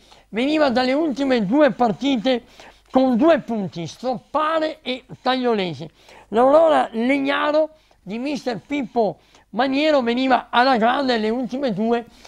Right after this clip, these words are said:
con sei punti, con Bassa Padovana e Crespino. Quindi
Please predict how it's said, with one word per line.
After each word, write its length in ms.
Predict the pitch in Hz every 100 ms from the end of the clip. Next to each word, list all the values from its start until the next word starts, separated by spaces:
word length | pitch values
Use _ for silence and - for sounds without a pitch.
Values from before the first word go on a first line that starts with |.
| -
con 220 | - 233
sei 360 | 208 - 294 285
punti, 520 | - 226 214 175 247 - - -
con 260 | - 233 214
Bassa 400 | 233 294 - 214
Padovana 720 | - 262 254 214 208 214 -
e 240 | 214 208 196
Crespino. 640 | - 214 - 180 165 147 - - - - _
Quindi 520 | 285 311 285 285